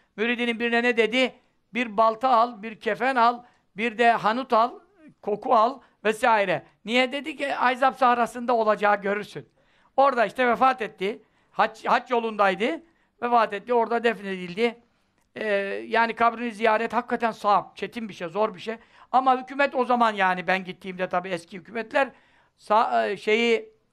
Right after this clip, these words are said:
ne onun adı, asfalt yapmışlar çölün bütün ortasını. Yani yirmi <laughs> saat, peki, on saatlik yol hep sa-, yapmışlar.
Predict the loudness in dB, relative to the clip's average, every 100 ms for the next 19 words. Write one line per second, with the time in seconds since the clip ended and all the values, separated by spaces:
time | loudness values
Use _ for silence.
0 | _ _ -2 0 2 0 0 0 0 2
1 | 2 2 0 -2 -4 -4 -4 -2 -4 -4
2 | -6 -4 0 2 0 -8 -14 -20 _ _
3 | _ _ _ _ _ _ _ _ 0 2
4 | 2 -4 -8 -8 -8 -2 -2 -2 -8 -10
5 | -8 -12 -16 _ 0 0 2 0 0 -4
6 | 0 0 0 -2 -4 -4 -4 -4 -4 -4